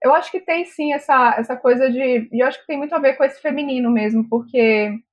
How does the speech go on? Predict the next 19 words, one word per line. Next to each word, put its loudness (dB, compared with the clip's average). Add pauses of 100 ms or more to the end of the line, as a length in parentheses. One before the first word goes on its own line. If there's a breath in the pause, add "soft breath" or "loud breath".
(680)
eu 2
não -2
vejo 2
tanto 0
todas 2
essas 0
coisas 2 (580)
relacionadas 2
a 2
ser -2
heroína, 0
a -4
ser 0
ser 0
mitológico, 0
quando 0
é 4
até 0
relacionado 0